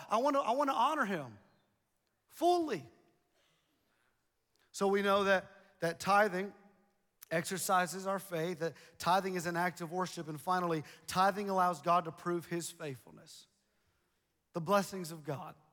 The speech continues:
bringing in resources to you. This is what he says, "Put me to the test." This is the only time in the Bible where God says, "Go ahead and try."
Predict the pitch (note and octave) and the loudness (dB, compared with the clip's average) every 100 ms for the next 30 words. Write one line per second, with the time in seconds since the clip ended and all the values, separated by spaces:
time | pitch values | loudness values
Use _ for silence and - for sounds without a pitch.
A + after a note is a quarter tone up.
0 | _ _ _ _ _ _ _ _ _ - | _ _ _ _ _ _ _ _ _ 2
1 | A#3 B3+ A3+ A3 G#3 F3 A3 G#3 - F#3+ | 4 4 2 0 -2 -2 -2 -2 -2 -4
2 | D3+ - C3+ - D3+ D3 C3 G#2+ - - | -6 -8 -16 -14 -12 -12 -12 -16 -20 -6
3 | C4+ D4 C#4 B3+ G3 B3 G3 C3+ - _ | -2 0 2 2 0 0 0 -2 -12 _
4 | _ _ _ _ _ _ _ _ _ _ | _ _ _ _ _ _ _ _ _ _
5 | _ _ _ _ _ _ _ _ - C#4 | _ _ _ _ _ _ _ _ 2 2
6 | C4 A#3+ C4+ - B3+ C#4 C4+ - C4 C4+ | 2 -2 -2 -4 -4 -2 -4 -2 0 2
7 | A#3+ - - - _ _ _ _ _ C#4+ | 0 -4 -14 -20 _ _ _ _ _ -6
8 | D#4+ C#4 B3 G#3+ C#4 D#4+ C#4 C#4+ C#4+ C#4 | -4 -4 -2 -2 0 0 2 2 0 -4
9 | C4 B3+ G#3+ G3 F3+ G#3+ G3 F#3 D#3 A3+ | 0 0 2 -2 0 0 0 -2 -2 0
10 | F#3 G#3+ E3+ - F#3+ B1+ - | 2 0 -2 -4 -6 -6 -8